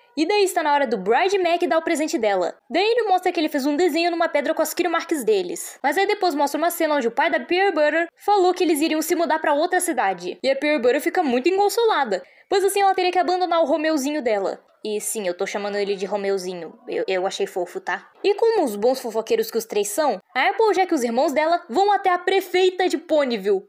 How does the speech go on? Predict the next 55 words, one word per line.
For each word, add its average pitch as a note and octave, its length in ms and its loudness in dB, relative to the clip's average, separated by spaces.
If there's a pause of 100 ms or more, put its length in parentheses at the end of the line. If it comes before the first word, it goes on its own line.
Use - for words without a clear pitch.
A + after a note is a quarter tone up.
pra C#4 160 0
saber C#4+ 220 -2
como D4+ 160 -2
é D#4+ 40 0
que D#4+ 60 -2
essa D4+ 140 -4
história D4+ 240 0
terminou. C4 500 0 (180)
E C#4+ 120 -2
daí A4+ 240 2
ela G#4 180 2
conta E4+ 300 0
do D#4+ 120 2
dia C#4+ 240 0
que E4+ 80 0
os D4 100 0
dois D4+ 160 -2
se F4 80 -2
casaram. A#3 760 -2
Porém, F#4+ 440 2
durante C#4 360 0
a G#4 40 0
cerimônia, E4+ 580 0 (160)
o F#4 140 4
pai F4 160 2
da E4 80 2
Pear D#4 240 0
Butter C4+ 180 2
aparece. A3+ 600 -2 (160)
E B3 80 0
a C#4+ 60 4
vovó D4 200 2
Smith E4+ 340 0
também. C4 460 0 (260)
E D#4 120 2
os E4 80 0
dois, D4 180 0
na C#4+ 80 0
mesma E4 380 0
hora, E4 160 2
acabam D#4+ 320 -2
descobrindo C#4+ 520 -2
sobre C#4 240 -2
o C#4 60 2
romance B3+ 400 0
dos A3 180 -6
dois. F3+ 440 -2 (120)
O F4 100 0
pai A#4+ 180 -2
da B4+ 100 0
Pear F4 300 2
Butter C4+ 180 2
fica D4+ 220 -2
muito C4+ 320 -2
pistola, A3+ 520 -2